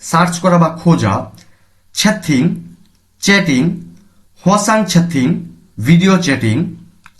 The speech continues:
হইওয়ান খাইপ সদস্য সংযোজন, হইওয়ান সদস্য, খাইপ সংযোজন অর্থাৎ রেজিস্ট্রেশন করা, সদস্য রেজিস্ট্রেশন, হইওয়ান থালথয়ে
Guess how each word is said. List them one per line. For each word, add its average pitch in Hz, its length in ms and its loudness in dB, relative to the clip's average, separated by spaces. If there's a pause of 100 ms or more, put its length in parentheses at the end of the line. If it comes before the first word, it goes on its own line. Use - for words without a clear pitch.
(1300)
হইওয়ান 220 500 2
খাইপ 135 600 0
সদস্য 175 460 0
সংযোজন, 110 520 0 (100)
হইওয়ান 147 680 2 (840)
সদস্য, - 720 -2
খাইপ 175 440 0
সংযোজন 123 580 0 (140)
অর্থাৎ - 380 -4
রেজিস্ট্রেশন 170 520 2
করা, 107 360 -2 (180)
সদস্য 156 380 -2
রেজিস্ট্রেশন, 135 600 -2 (800)
হইওয়ান 208 380 4
থালথয়ে 131 680 -2